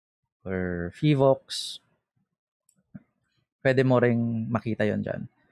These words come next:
And yung huli, pwede kang kumabit sa W M S ng,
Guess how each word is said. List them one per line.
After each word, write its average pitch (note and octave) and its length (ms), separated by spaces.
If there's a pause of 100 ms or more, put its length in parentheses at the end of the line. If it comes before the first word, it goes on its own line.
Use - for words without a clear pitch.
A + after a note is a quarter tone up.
(260)
And A2 560
yung A#2+ 160
huli, F#3+ 400 (320)
pwede C#3 260
kang C3 220
kumabit B2 560
sa G#2+ 560 (1700)
W B2+ 400
M B2+ 160
S A#2+ 220 (1120)
ng, A2 220